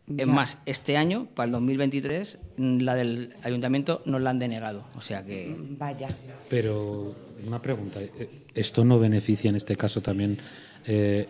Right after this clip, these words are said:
Speaker 3: al Ayuntamiento, incluso a la comunidad? Eh, no
Speaker 1: Eh, nosotros, eh, por desgracia, estamos, eh, supliendo una falta que el Ayuntamiento tendr-, es,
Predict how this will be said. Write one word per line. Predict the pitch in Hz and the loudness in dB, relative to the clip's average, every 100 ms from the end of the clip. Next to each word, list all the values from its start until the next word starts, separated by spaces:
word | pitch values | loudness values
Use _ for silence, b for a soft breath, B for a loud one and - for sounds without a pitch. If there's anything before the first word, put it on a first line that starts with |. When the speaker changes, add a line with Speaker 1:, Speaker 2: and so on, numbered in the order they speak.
| - | -6
Speaker 3:
al | 101 | -2
Ayuntamiento, | 104 101 98 98 117 147 151 | 2 2 2 6 8 8 8
incluso | 143 113 101 107 | 6 6 2 2
a | |
la | |
comunidad? | 101 98 98 104 185 110 | 2 2 2 2 0 0
Eh, | 101 98 | 0 0
no | 101 101 | -2 0
Speaker 1:
Eh, | 101 107 135 | -2 -2 0
nosotros, | 131 123 165 - 202 220 226 - | 0 2 2 6 6 8 6 2
eh, | 143 135 127 123 | 4 6 6 6
por | 143 135 | 6 8
desgracia, | 139 131 131 165 208 170 185 | 6 4 4 2 2 2 0
estamos, | 170 156 165 185 - - - | 2 4 4 2 -2 -6 0
eh, | 139 | 0
supliendo | - 147 135 165 180 185 196 | 4 2 4 4 6 4 4
una | 180 165 156 | 6 6 4
falta | - 170 170 185 180 | 4 2 4 0 2
que | 156 | 4
el | 135 | 4
Ayuntamiento | 131 135 127 123 139 147 147 165 175 170 160 | 6 4 2 0 2 0 2 4 4 4 2
tendr-, | 139 135 123 | 2 2 0
es, | 131 - | -4 -6